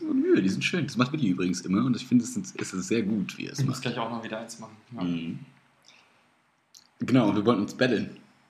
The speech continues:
Speaker 2: Genau, mit dem Skateboard.
Speaker 1: Ja, Mann.
Speaker 2: Ja, wenn das Wetter
Speaker 1: Das
Speaker 2: stimmt.
Speaker 1: wird mega.
Speaker 2: Ja, du nimmst, äh, Senktrank, ich muss mich noch mal
Speaker 1: Soll ich mitnehmen?
Speaker 2: Ja, sonst hast du keine
Speaker 1: Kann,
Speaker 2: Chance.
Speaker 1: aber kann das beim Olli oder so kaputt gehen?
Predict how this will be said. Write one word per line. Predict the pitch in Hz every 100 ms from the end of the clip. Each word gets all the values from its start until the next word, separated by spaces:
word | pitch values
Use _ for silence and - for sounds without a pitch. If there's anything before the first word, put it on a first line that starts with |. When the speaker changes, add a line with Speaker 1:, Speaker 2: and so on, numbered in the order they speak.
| - - -
Speaker 2:
Genau, | 127 135 123 131 -
mit | 117 117 113
dem |
Skateboard. | - 120 - 110 - -
Speaker 1:
Ja, | 95 98 104 285 269
Mann. | 87 67 - - - - _
Speaker 2:
Ja, | 117 113
wenn | 117
das | 117
Wetter | 127
Speaker 1:
Das | 135
Speaker 2:
stimmt. | - 135 -
Speaker 1:
wird |
mega. | 110 135 82 87 - _
Speaker 2:
Ja, | 127 117 - - -
du |
nimmst, | 117 143 -
äh, | - 113 110 107
Senktrank, | 110 135 - 110 110
ich | -
muss | 117
mich | - -
noch | 113
mal | 110
Speaker 1:
Soll | 113
ich | 135 135 -
mitnehmen? | 113 -
Speaker 2:
Ja, | 117 123 113 -
sonst | 110 - 123
hast | 120
du | -
keine | 117
Speaker 1:
Kann, | -
Speaker 2:
Chance. | 123
Speaker 1:
aber | 110
kann | 117
das | 127
beim | 131 95
Olli | 98 143
oder | 127
so | 123 120 -
kaputt | - 120 -
gehen? | - -